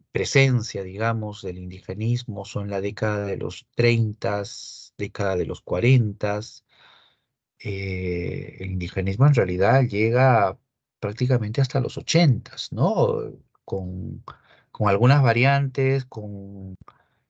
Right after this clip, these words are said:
con lo que suelen llamar el neoindigenismo, ¿no? Pero tiene una presencia que abarca en gran medida casi todo el siglo veinte, ¿no?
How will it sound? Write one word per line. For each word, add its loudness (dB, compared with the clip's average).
con -12
lo -12
que -10
suelen -2
llamar -2
el -2
neoindigenismo, -2
¿no? -4
Pero -6
tiene 2
una 2
presencia 0
que -10
abarca 2
en -10
gran -8
medida -4
casi -4
todo -2
el -6
siglo -6
veinte, -8
¿no? -14